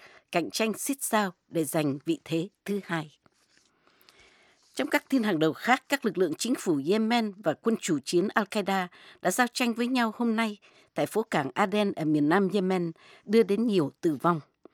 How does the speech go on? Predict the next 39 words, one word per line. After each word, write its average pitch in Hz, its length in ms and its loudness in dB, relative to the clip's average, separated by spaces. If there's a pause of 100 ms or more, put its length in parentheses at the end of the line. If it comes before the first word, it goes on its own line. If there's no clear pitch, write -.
(480)
Giao 214 220 2
tranh 214 320 0
diễn 185 260 2
ra 226 180 2
ở 151 140 0
khu - 160 -2
vực 175 240 -2
Mansoura. 175 760 -2 (580)
Cư 269 100 6
dân 247 200 2
tại 127 160 0
đây 202 180 2
cho 208 160 -4
biết, 220 240 -4 (420)
các 247 120 -2
binh 214 180 -2
sĩ 196 300 -2
Yemen 208 380 0 (180)
được 170 180 0
sự 165 160 2
yểm 151 220 4
trợ - 260 0
của - 160 -6 (120)
các 226 160 -4
máy 208 160 -2
bay 214 360 0
của 147 120 -6
Liên 180 280 2
minh 196 180 2 (300)
do 220 140 2
Ả - 180 -2
Rập 156 180 -4
Xê 214 160 0
Út 214 200 -2
lãnh 180 180 -4
đạo, 170 240 -2 (480)
vốn 220 180 2
đã - 80 -2
chiến 226 280 0